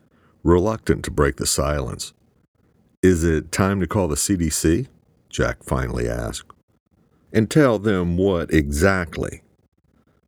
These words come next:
"We say anything, and that'll send out a big signal flare to the organization that we're on to them, that Halvers ain't dead, and that they got a rat in their midst. These guys are ruthless and smart.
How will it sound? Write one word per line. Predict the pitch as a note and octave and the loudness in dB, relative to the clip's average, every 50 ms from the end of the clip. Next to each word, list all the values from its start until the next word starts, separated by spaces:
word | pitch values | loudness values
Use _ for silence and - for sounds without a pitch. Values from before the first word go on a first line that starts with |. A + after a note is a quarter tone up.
| _ _ - | _ _ 0
"We | G#2 C#3 D#3 | 2 2 2
say | - - - E2 D2+ E2+ A#2 | 2 0 0 0 0 0 -2
anything, | D#3 C3+ F2 D2+ - D#2 D#2+ F2 F#2+ G2 | -2 -2 -4 -4 -2 -2 0 0 0 0
and | F2 F2+ | 0 0
that'll | G2 A#2+ A2 - | -2 -2 -4 -4
send | - - - A2 G2 F#2 | -4 0 0 2 2 2
out | F2+ F2 F2 | 0 0 -2
a | C#2+ B1 | -2 -4
big | A1+ A#1 C#2 D#2+ G#2+ G#2 G#2 G2+ G2+ F#2+ - | -6 -4 2 4 4 4 4 4 0 -2 -4
signal | - - G#2 G#2 F#2 D2+ D2 D2 C#2+ | -2 2 4 4 4 2 -2 -4 -4
flare | - - D#2 D2+ D#2 D2+ D2 | -2 0 2 2 2 2 0
to | C#2 | -2
the | C#2 C#2+ D2 | -2 0 0
organization | D#2+ E2+ E2 C#2+ C#2+ C#2+ C#2+ C#2 D#2+ G2+ G#2 G2 F#2 - - D2 C2 | 0 0 0 -2 -2 -2 -2 0 2 2 2 2 0 -2 -2 -2 -2
that | C#2 C2+ A#1+ | 0 0 0
we're | D2 E2 E2+ | 2 2 2
on | F#2 G2 G2 F#2 D2+ | 2 0 -2 -4 -4
to | D2+ | -6
them, | - - - - - A#1+ - _ _ _ _ _ _ _ _ _ | -6 -8 -8 -8 -8 -10 -14 _ _ _ _ _ _ _ _ _
that | - A1 - | -6 -4 0
Halvers | F2+ F#2+ G2+ G2+ E2 D#2 D2 D#2+ F#2+ | 0 2 0 0 0 -2 -2 0 0
ain't | F#2 D#2+ B1+ A#1 A#1+ | 0 -2 -4 -2 2
dead, | - G2+ G2 E2 D2 C#2+ C#2+ C#2+ D2 C2+ - _ | 4 4 4 4 2 -2 -4 -6 -8 -10 -12 _
and | - C#2 D#2 | -2 0 0
that | F2 E2+ - | 0 2 2
they | - A#2+ A#2 G2 | 2 2 2 2
got | F2 F2 E2+ | 0 -2 0
a | D#2 D2 | 0 0
rat | D2+ E2 A2+ B2 A2+ F2 - | 0 0 0 0 -2 -4 -4
in | - C#2 | -2 -2
their | C#2 C2 | -2 0
midst. | C2 C#2 C2+ B1+ A#1 - - - - - _ _ _ _ _ _ _ _ _ _ _ _ _ _ _ _ | 0 0 0 -2 -2 -4 -6 -8 -10 -10 _ _ _ _ _ _ _ _ _ _ _ _ _ _ _ _
These | - F2+ B2 C#3+ C3+ | 0 0 0 0 0
guys | - - G#2 G2 G2 G#2 G#2 F#2+ D#2+ | 0 0 2 2 2 0 -2 -2 0
are | F2 C#2 | 0 0
ruthless | B1+ C2+ D#2 F2+ G2 F#2 - D2+ D2+ - - | 2 2 2 2 0 0 0 -2 -4 -2 -4
and | B1+ B1 | -4 -4
smart. | - - - F2+ E2 D2 A#1+ - - | -2 0 0 2 2 2 0 -4 -10